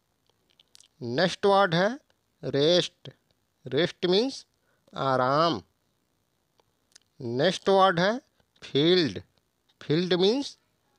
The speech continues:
मैदान। नेक्स्ट वर्ड है करेक्ट। करेक्ट मीन्स सही। नेक्स्ट वर्ड है एबल। एबल मीन्स समर्थ।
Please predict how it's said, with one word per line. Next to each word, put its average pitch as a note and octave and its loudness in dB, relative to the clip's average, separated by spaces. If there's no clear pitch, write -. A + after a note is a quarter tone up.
मैदान। C3 0
नेक्स्ट C#3 -2
वर्ड G3+ 4
है G3 0
करेक्ट। C#3+ 0
करेक्ट E3 -2
मीन्स G3+ 0
सही। C3 -2
नेक्स्ट C#3 -2
वर्ड G3 4
है F#3 2
एबल। C#3 0
एबल D#3+ 0
मीन्स B3+ -2
समर्थ। C3+ -2